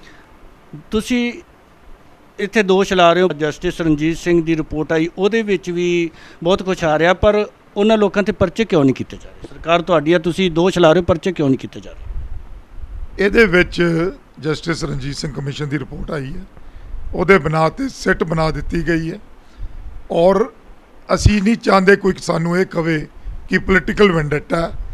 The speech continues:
Speaker 2: ਜਾਂ ਕਿਸੇ ਜਮਾਤ ਦੇ ਖਿਲਾਫ ਹੈ। ਕੈਪਟਨ ਅਮਰਿੰਦਰ ਸਿੰਘ ਸ਼੍ਰੋਮਣੀ ਅਕਾਲੀ ਦਲ ਦੇ ਖਿਲਾਫ ਨਹੀਂ ਹੈ। ਕੈਪਟਨ ਅਮਰਿੰਦਰ ਸਿੰਘ ਕੋਈ political vendetta ਨਹੀਂ ਕਰਨਾ ਚਾਹੁੰਦਾ,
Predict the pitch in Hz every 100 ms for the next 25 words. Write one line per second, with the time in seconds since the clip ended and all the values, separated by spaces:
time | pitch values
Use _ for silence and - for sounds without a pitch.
0 | - - - 165 190 180 165 165 160 160
1 | 160 165 190 190 185 180 165 190 285 -
2 | - - - - 175 180 - 220 196 185
3 | 165 170 175 190 170 - 190 190 - -
4 | - - - 175 170 175 185 190 - 190
5 | 170 170 165 165 - 151 147 - 165 185
6 | 190 214 - - - - - - 185 185
7 | - 202 196 175 180 170 190 - 180 196
8 | 190 - 175 196 202 175 156 147 151 180
9 | 185 196 185 165 170 175 175